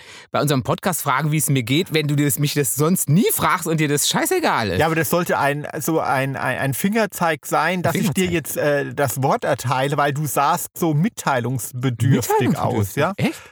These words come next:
Speaker 2: Als hättest du irgendwas zu berichten.
Speaker 1: Als hätte ich was vorbereitet? Ja, ich wollte
Speaker 2: So.
Speaker 1: ja heute was vorbereiten, aber du hast ja den zweiten Teil gemacht.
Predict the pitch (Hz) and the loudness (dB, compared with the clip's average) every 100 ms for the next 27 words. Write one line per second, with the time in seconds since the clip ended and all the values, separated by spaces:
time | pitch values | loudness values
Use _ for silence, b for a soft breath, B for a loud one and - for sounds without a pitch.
0 | _ 139 - 147 151 170 156 151 151 - | _ -4 -2 -2 -4 -4 -4 -2 -4 -6
1 | - 147 156 220 127 175 170 123 104 - | -6 -2 -2 0 0 0 0 -2 -4 -4
2 | 156 294 311 202 - - 151 233 - 214 | -4 -2 -2 -2 -2 -2 0 2 2 2
3 | 220 196 190 - 233 214 127 113 127 127 | 2 0 -2 0 0 2 0 0 0 0
4 | 170 - 170 160 - 165 170 180 202 175 | -2 -2 -2 -2 -2 -4 -2 -2 0 0
5 | 107 95 95 | 0 0 -4